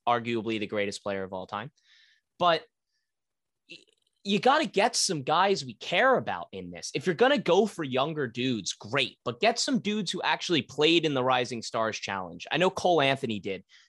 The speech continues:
He's only in that 'cause he's on the Magic, and that's a terrible team. And they'll actually do a good job. There were no fun celebrities that got dunked over.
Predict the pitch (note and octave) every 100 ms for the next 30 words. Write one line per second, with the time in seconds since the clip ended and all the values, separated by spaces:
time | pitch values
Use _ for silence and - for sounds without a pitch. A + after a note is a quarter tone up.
0 | _ E3+ G3+ A#3+ F#3 E3+ D3+ B2 B2+ A2+
1 | A#2+ A2+ G2+ G#2+ A2+ G2+ G2+ G2 F#2+ -
2 | - G#2 F#2 F2 F#2+ D2+ _ _ _ F#3+
3 | F#3 A#3 B3 F#3 G#3+ - G#3+ E3 C#3+ F#3
4 | C#3 C#3 A2+ C#3 C#3+ F#2+ - _ _ G3
5 | G#3+ F#3 C3+ A2+ G2 E2+ _ _ - E3
6 | C3 - G#2+ C#3 D3+ E3 E3+ E3 - D#3+
7 | D3 C#3 D3 D3+ - D3 D3 C3+ C#3+ C#3+